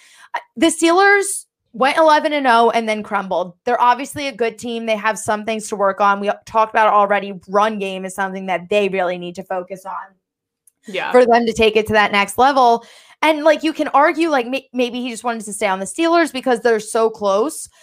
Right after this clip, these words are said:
Speaker 1: But then you look at the teams that offered him, the Ravens, the Chiefs. I mean, Eagles, you can't count them because we're not good. But,
Speaker 2: It's
Speaker 1: um,
Speaker 2: not great.
Speaker 1: Ravens and Chiefs, those are complete teams, or very good teams, at least for the Ravens. The Chiefs are the frickin' Chiefs. So, like,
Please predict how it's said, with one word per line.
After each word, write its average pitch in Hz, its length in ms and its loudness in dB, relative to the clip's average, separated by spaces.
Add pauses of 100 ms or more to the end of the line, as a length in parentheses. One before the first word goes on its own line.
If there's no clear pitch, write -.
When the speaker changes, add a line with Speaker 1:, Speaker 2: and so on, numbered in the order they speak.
(280)
Speaker 1:
But 330 140 0
then 359 120 2
you 339 120 0
look 330 160 -2
at 320 100 -6
the 311 80 -6
teams 285 320 -8
that 247 120 0
offered 233 340 2
him, 202 220 -8
the 220 100 -4
Ravens, 202 520 -4
the 202 120 -8
Chiefs. - 760 -10 (200)
I 269 100 2
mean, 254 200 -6
Eagles, 214 560 2
you 214 140 -8
can't 202 300 -4
count 175 240 -2
them 175 240 -6
because 175 680 -4 (300)
we're 202 200 2
not 190 420 0
good. 180 240 2
But, 190 240 2
Speaker 2:
It's 262 120 -20 (260)
Speaker 1:
um, 285 220 4
Speaker 2:
not 262 60 -6
great. 294 120 2
Speaker 1:
Ravens 339 240 -2
and - 240 -6
Chiefs, 339 160 -2
those 330 240 2
are 381 100 2
complete 330 600 -6
teams, 196 580 -6
or 240 220 4
very 302 380 2
good 220 340 -2
teams, 185 420 -12
at 220 120 -2
least 240 180 -8
for 247 80 -6
the 220 100 0
Ravens. 196 520 -4
The 196 160 -6
Chiefs - 400 -4
are 240 80 2
the 233 80 -6
frickin' 349 420 -6
Chiefs. - 460 -4
So, 240 120 0
like, 233 320 0